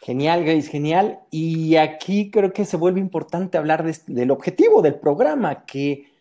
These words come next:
pues, la intención es ayudarte a reconfigurar tu mente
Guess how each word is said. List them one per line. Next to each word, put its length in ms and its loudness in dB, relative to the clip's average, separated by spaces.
pues, 120 -4
la 80 0
intención 340 0
es 140 0
ayudarte 800 2
a 100 0
reconfigurar 800 -2
tu 80 -2
mente 640 -4